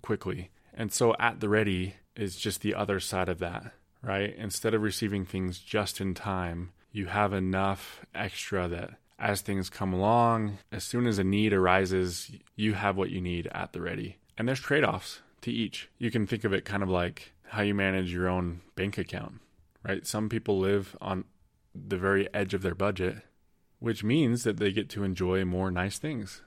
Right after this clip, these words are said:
than somebody who doesn't. It could be argued that they get to live in the moment more than others.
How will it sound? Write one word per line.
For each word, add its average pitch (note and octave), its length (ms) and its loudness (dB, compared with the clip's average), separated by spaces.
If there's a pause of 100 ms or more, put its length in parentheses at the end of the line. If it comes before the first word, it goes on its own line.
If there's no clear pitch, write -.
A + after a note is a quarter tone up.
than G2+ 160 -4
somebody F#2 340 0
who G2 100 -2
doesn't. G2+ 320 -2 (480)
It B2 140 -2
could G#2+ 100 0
be G2+ 140 2
argued F#2+ 460 2
that F#2+ 160 -2
they F#2 120 4
get F#2 200 -2
to F2+ 220 0
live F#2 280 2
in F#2+ 80 0
the F#2 80 2
moment F#2 400 -2
more F2 260 -2
than E2+ 120 -4
others. - 400 -6